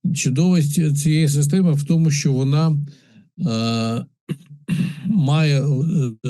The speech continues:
с-, абсолютно унікальну систему наведення. Е, с-, радар виявляє, де знаходиться дрон, прораховує його траєкторію. М-, метеостанція знімає показники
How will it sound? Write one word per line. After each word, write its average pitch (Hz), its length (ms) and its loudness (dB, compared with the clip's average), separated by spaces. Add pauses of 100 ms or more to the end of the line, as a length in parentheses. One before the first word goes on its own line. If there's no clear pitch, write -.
(120)
с-, - 220 -8
абсолютно 147 600 0
унікальну 127 460 0
систему 127 400 -2
наведення. 82 580 0 (840)
Е, - 40 0 (680)
с-, - 340 -4 (380)
радар 151 320 4
виявляє, 156 540 2
де 147 200 2
знаходиться 139 640 0
дрон, 107 480 0
прораховує 139 640 0
його 135 200 2
траєкторію. 110 720 0
М-, 120 880 -6 (140)
метеостанція 156 840 2
знімає 143 600 2
показники 127 840 -2